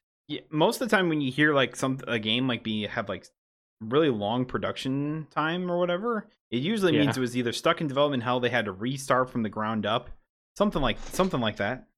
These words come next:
Speaker 1: And then, uh, but for Fable, it just sounds like they've just not been working very, I, I, I don't wanna say working very hard, but just feels like it's been progressing slowly.
Speaker 2: From what I hear, it's, uh, yeah.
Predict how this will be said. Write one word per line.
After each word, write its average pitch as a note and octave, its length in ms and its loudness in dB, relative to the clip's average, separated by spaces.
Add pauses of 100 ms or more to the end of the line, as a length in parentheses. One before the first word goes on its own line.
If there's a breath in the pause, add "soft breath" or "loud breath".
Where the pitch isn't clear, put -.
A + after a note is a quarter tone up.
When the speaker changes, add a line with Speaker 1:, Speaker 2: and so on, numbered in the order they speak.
(840)
Speaker 1:
And A#2+ 160 2
then, A#2+ 160 2
uh, G#2 160 2
but C3+ 340 0
for C#3+ 160 2
Fable, D3+ 360 4
it A#2 80 2
just C3+ 120 0
sounds C#3+ 200 4
like - 240 -2
they've - 200 -12
just - 260 -4 (160)
not B2+ 260 2
been C3+ 200 0
working A#2+ 400 0
very, G2 440 -2
I, B2+ 320 4
I, E3+ 240 2
I G3 200 2
don't G#3+ 80 6
wanna G3 140 4
say D3 160 2
working D#3+ 420 4
very A2 220 4
hard, A#2 320 4
but D#3+ 160 4
just E3 260 0
feels D#3+ 200 2
like C#3+ 200 2 (240)
it's C#3+ 200 0
been C3+ 340 2 (400)
progressing E3 420 4
slowly. G#2+ 600 -2 (840)
Speaker 2:
From C#3 100 0
what G3 100 6
I A3+ 60 6
hear, C3 260 6
it's, C3 220 0 (160)
uh, B2 40 0
yeah. G#2 380 2